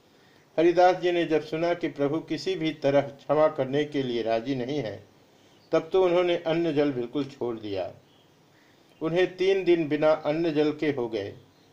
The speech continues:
किंतु प्रभु अपने निश्चय से तिल भर भी न डिगे। तब तो स्वरूप गोस्वामी जी को बड़ी चिंता हुई। प्रभु के पास रहने वाले सभी विरक्त भक्त डरने लगे।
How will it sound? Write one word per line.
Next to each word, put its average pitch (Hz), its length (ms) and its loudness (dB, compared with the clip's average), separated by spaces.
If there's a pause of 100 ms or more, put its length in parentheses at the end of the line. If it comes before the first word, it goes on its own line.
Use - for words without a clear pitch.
(160)
किंतु 160 280 -2
प्रभु 147 340 0
अपने 151 360 2
निश्चय 135 420 0
से 151 180 -2
तिल 175 300 0
भर 139 180 0
भी 117 160 -6
न 117 240 -4
डिगे। 98 340 -10 (760)
तब 151 220 0
तो 175 120 4
स्वरूप 160 380 2
गोस्वामी 143 520 2
जी 147 160 -2
को 143 180 -2
बड़ी 120 240 -2
चिंता 120 380 -4
हुई। 98 320 -8 (720)
प्रभु 160 280 2
के 180 180 0
पास 165 380 2
रहने 147 300 0
वाले 147 260 4
सभी 156 320 0
विरक्त 143 400 0
भक्त 123 340 -8
डरने 113 400 -4
लगे। 104 320 -6